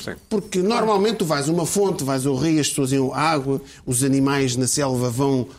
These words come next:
Speaker 2: ao lago, todos, aqueles, já vimos aqueles documentários do David Attenborough, não sei o quê, tudo isso. É normal, água. Agora, eu quando vejo isto, cada vez, isto está, é um mercado que está em crescimento, vamos ver aqui.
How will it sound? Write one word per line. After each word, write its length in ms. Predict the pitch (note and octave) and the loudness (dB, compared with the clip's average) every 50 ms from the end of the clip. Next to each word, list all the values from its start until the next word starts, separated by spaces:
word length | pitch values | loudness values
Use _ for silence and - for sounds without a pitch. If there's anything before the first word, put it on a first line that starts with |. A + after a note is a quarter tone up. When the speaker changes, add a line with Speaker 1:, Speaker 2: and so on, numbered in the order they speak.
| - - | -12 -6
Speaker 2:
ao 140 | - B2 B2+ | -4 -2 0
lago, 420 | B2 C#3 C#3+ C#3+ C#3 C3 A#2+ B2 | 2 2 2 2 2 0 -2 -4
todos, 380 | A#2 - - C3 C3+ C3+ A#2 A#2 | -4 -2 0 0 0 0 0 -2
aqueles, 260 | A#2+ G2+ - B2 A#2 A2 | -2 -2 -2 -2 -2 -2
já 80 | B2 | -2
vimos 220 | A2+ A2+ A#2 A2 A#2 | -2 -2 -2 -2 -2
aqueles 420 | A#2 G#2+ A#2 A2+ A2 - - - | -2 -2 -4 -4 -2 -4 -4 -6
documentários 520 | - - - - B2+ A#2+ A#2+ B2+ B2 A#2 G#2 | -6 -8 -6 -4 -2 0 0 0 -2 -2 -2
do 220 | A2+ A#2 A2+ A2 | -2 -2 -2 -2
David 340 | F#2+ G#2 A#2 B2 A2+ A#2 A2+ | -4 -4 -4 -2 -2 -2 -4
Attenborough, 720 | A#2+ B2 B2+ - - A#2 A2+ G#2+ A#2 B2 B2+ B2 B2 A#2 | -4 -4 -4 -4 -4 -4 -2 -2 0 0 0 0 0 -2
não 60 | A2+ A2 | -2 -2
sei 180 | - - A2+ | -2 -2 -2
o 40 | A2 | -2
quê, 200 | A#2+ C3 C3+ C3 | -2 -2 -2 -2
tudo 220 | - B2 B2 B2 | -2 -2 0 0
isso. 180 | C3+ D3+ D3 - - | 0 0 -2 -4 -8
É 160 | D3 F3 F#3 | -6 -4 -2
normal, 580 | E3+ G3 G#3+ A3+ A#3+ C4+ C4 A#3 G3+ F#3 - - - - - | 0 0 0 0 2 2 2 2 0 -2 -4 -10 -18 -12 -6
água. 420 | - C#4 C4 G3+ E3+ F3+ F#3+ F#3+ - - - _ _ _ - - - - - | -2 0 0 0 0 0 -2 -4 -6 -12 -20 _ _ _ -16 -16 -12 -6 -2
Agora, 300 | B3+ G3+ G3 E3+ C3+ C#3 | 0 2 2 4 4 2
eu 60 | C#3+ | 2
quando 240 | C#3+ - C4+ C4+ A3+ | 2 2 4 4 4
vejo 400 | D3+ D3 F3+ E3 C#3+ F#3+ A3 F3 | 4 4 2 4 4 4 4 2
isto, 420 | C3+ A2 F#2+ - - - - F#2+ - - - - - _ - - - - - - | 2 0 0 -2 -4 -4 -8 -12 -14 -16 -20 -20 -20 _ -20 -20 -20 -20 -6 -2
cada 200 | - A#3 G#3+ G3+ | 0 2 2 2
vez, 220 | G3 A3+ B3+ G3+ F3 | 2 2 2 0 0
isto 80 | A#3 A#3 - - - | 0 0 0 2 2
está, 160 | G#3 F#3+ F3+ - - | 0 0 0 -2 -2
é 100 | F#3+ F#3+ | 0 0
um 220 | G3 F#3+ F3+ F3 F3 | 2 2 2 2 2
mercado 260 | D#3+ - - C#3+ C3+ | 0 0 -2 -2 -2
que 80 | - | 0
está 60 | E3+ E3 | 0 0
em 40 | |
crescimento, 560 | C#3+ - - - D#3 C3 A#2+ A2+ G#2 - - D#3+ | 0 0 -2 -2 0 0 0 -2 -2 -4 -2 0
vamos 180 | F#3 E3 C3+ A#2+ | 0 0 0 0
ver 180 | A#2+ B2 A2 A2 | -2 -2 -2 -4
aqui. 280 | G#2 - - G2+ - | -4 -6 -10 -12 -12